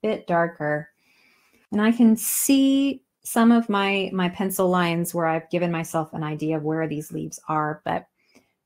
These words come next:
I'm just gonna jump in and start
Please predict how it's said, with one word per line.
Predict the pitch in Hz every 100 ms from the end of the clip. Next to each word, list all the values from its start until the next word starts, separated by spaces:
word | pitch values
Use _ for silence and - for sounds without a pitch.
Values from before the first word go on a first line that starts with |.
| _ _ _ _ _ -
I'm | 185
just | 240 240
gonna | 196 165 160 -
jump | - 185 196
in | 160 160 156 - 165
and | 147 151 - _ _ _ _ _
start | - - 170 156